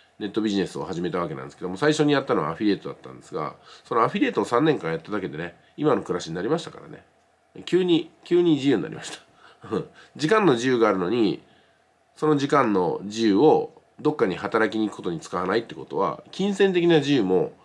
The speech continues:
ある程度手に入ったかっていうことなんですよ。まあ、むしろね、空いた時間で今、一生懸命お金使ってるような状態ですからね。非常にありがたいなと思ってます。はい。まあ、そんな感じで、ネットビジネス、時間がない方のために、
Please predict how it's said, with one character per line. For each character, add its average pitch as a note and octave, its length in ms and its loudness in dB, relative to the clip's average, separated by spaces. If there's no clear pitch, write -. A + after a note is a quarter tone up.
あ G#2 100 -6
る C3 60 -4
程 D#3+ 160 4
度 G#2+ 60 -2
手 A2+ 160 -4
に G2 100 0
入 F2 80 -6
っ D#2+ 60 -8
た - 140 -14
か F2 120 -6
っ F2+ 60 -8
て F2 80 -16
い E2+ 120 -6
う D2 100 -8
こ - 100 -12
と F2 120 -8
な D2 60 -8
ん B1 60 -14
で - 80 -20
す - 80 -20
よ。 - 80 -20
ま - 60 -8
あ、 A2 40 -4
む D#3+ 100 4
し F3 100 -2
ろ G#2 80 4
ね、 G2 80 2
空 G#2+ 120 2
い D#3 60 2
た E3+ 120 2
時 E3 80 0
間 D#3 180 2
で F2+ 80 -2
今、 G2+ 260 -2
一 - 80 -14
生 D3+ 80 0
懸 E3 160 2
命 F2+ 80 2
お F#2 40 -4
金 D#3+ 180 2
使 E3 120 -4
っ F3+ 80 -2
て F3+ 60 -10
る E3+ 80 4
よ G#2+ 60 4
う - 20 -4
な D#2+ 60 -8
状 F2+ 100 -8
態 F2 160 -10
で G2 60 -8
す - 120 -12
か E2 100 -14
ら E2 60 -16
ね。 - 80 -18
非 B2 140 -6
常 D#3+ 100 2
に D#3+ 60 6
あ C#3 80 6
り D3 80 6
が D3 80 4
た C#3+ 100 0
い G#2 80 2
な D#2+ 140 -4
と - 100 -16
思 A1 80 -14
っ - 20 -20
て - 120 -20
ま - 100 -20
す。 - 140 -20
は - 60 -20
い。 - 80 -20
ま C#3 80 0
あ、 C#3 40 0
そ F3 100 2
ん - 20 4
な F3+ 80 4
感 E3 160 6
じ D3 100 2
で、 C#3+ 320 2
ネ C3+ 140 -2
ッ C#3 60 -2
ト D#3 100 2
ビ D3+ 80 6
ジ C3+ 60 2
ネ G#2+ 80 4
ス、 D#2+ 180 -8
時 D#2+ 120 -8
間 A#2+ 140 2
が F#2+ 100 0
な G2 120 2
い E2 60 -4
方 E2+ 180 -10
の D2+ 120 -8
た F2 100 -6
め G2 100 -2
に、 B2+ 260 2